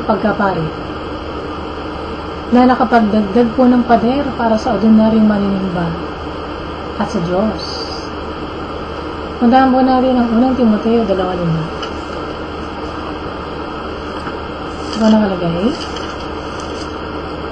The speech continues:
"Sapagkat iisa lang ang Diyos at iisa lang ang tagapamagitan sa Diyos at sa tao, ito'y walang iba kundi ang taong si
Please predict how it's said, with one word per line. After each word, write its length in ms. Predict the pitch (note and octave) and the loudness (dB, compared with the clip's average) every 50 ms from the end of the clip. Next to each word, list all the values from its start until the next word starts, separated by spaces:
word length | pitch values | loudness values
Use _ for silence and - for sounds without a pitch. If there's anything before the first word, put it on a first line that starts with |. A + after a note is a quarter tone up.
| - D#3 D#3 - - - - - - - - - - - - - - D#2+ D#2+ D#2+ D2+ D2+ D2+ D#2 D2+ D2+ D2+ D2+ D2+ - - - - - - - - - - - - - - | -8 -10 -10 -10 -10 -10 -10 -8 -8 -8 -10 -10 -10 -10 -10 -10 -10 -10 -10 -8 -10 -10 -10 -10 -10 -8 -8 -8 -8 -10 -8 -8 -8 -8 -8 -8 -8 -8 -10 -10 -10 -10 -6
"Sapagkat 500 | - - C4 A#3 C4 B3 C#4 C4+ C4+ C4+ | -2 0 2 4 4 4 4 2 2 2
iisa 240 | B3+ A#3 A3+ - A#3+ | 2 2 2 4 4
lang 160 | A3 A3 G#3+ | 4 6 4
ang 140 | G3+ G3 F#3+ | 4 2 2
Diyos 220 | F3 G3+ A#3 A3+ - | 2 0 0 0 0
at 80 | G#3+ | -2
iisa 240 | A3+ G#3+ F#3+ - - G#3 | -2 -2 -2 0 0 0
lang 160 | G3+ G3 F#3+ F#3 | 0 0 0 -2
ang 100 | F#3 - - | -4 -4 -4
tagapamagitan 720 | G3 G3+ F#3+ F#3+ F#3 F#3 F#3 F3+ E3+ C4 C#4+ - B3 A3 G#3+ | 0 0 2 2 2 0 0 -2 0 0 0 2 2 0 2
sa 140 | - F#3+ E3+ E3 | 2 0 0 0
Diyos 320 | G3+ F#3 F3 E3+ - - - - | 0 0 0 -2 -4 -6 -6 -6
at 80 | A3 - | -4 -4
sa 100 | G#3 F3+ - | -2 -2 0
tao, 400 | G3+ G3 G3+ - E3+ D#3+ D#3+ D#3 - - - - - - - - - - - - - - - - - - | 0 0 0 0 0 -2 -2 -2 -4 -6 -8 -8 -8 -8 -8 -8 -8 -8 -8 -8 -8 -8 -8 -6 0 4
ito'y 140 | B3+ B3 B3 | 6 8 8
walang 240 | A#3+ A#3+ A#3+ B3 A3+ | 10 8 8 6 4
iba 320 | G3+ F#3+ G3 A3 A#3+ B3+ - | 4 4 6 6 6 4 4
kundi 240 | - A#3 A3 G#3+ G3+ | 4 4 4 4 4
ang 160 | G3 G3 G3 - - | 2 0 -2 0 0
taong 320 | A3 A3+ - G3 F#3+ G3+ G#3 | 2 2 2 2 0 0 0
si 140 | - - | 0 -2